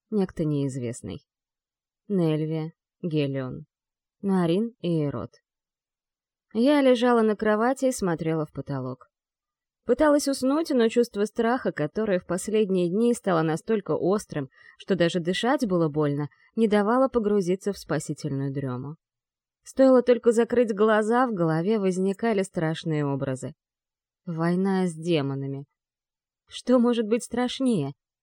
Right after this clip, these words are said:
Не знаю, чего я боялась больше: потерять Дориана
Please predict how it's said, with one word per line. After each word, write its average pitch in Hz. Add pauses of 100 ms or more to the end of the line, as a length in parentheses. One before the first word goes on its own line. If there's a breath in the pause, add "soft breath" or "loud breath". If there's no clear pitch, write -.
(600)
Не 285
знаю, 254
чего 220
я 220
боялась 196
больше: 156 (300)
потерять 202
Дориана 175